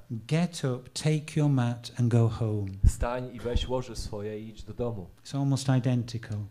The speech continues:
Speaker 2: Prawie że identyczne uzdrowienie mamy tutaj.
Speaker 1: And what about raising Tabitha from the dead?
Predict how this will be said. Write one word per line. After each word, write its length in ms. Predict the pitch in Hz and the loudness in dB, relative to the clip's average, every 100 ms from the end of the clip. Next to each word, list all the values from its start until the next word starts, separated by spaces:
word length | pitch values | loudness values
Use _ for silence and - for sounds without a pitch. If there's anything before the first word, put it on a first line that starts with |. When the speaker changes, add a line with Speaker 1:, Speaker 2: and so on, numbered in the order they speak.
| - | -2
Speaker 2:
Prawie 320 | 143 143 151 | -2 -2 -4
że 140 | 131 | -6
identyczne 580 | 139 135 131 131 - 120 | -6 -6 -6 -8 -8 -8
uzdrowienie 560 | 110 104 110 110 107 104 | -8 -10 -10 -8 -8 -8
mamy 260 | 101 95 | -10 -12
tutaj. 400 | 92 95 92 - _ - | -14 -18 -20 -20 _ 0
Speaker 1:
And 140 | 135 | 2
what 260 | 147 156 151 | 4 2 -2
about 280 | 156 156 131 | -2 0 2
raising 420 | 143 143 139 135 - | 2 0 -4 -6 -6
Tabitha 380 | 147 139 - 127 | -6 -6 -8 -10
from 260 | - 117 | -6 -2
the 80 | 117 | -2
dead? 500 | 117 127 123 107 107 | -2 -4 -4 -6 -10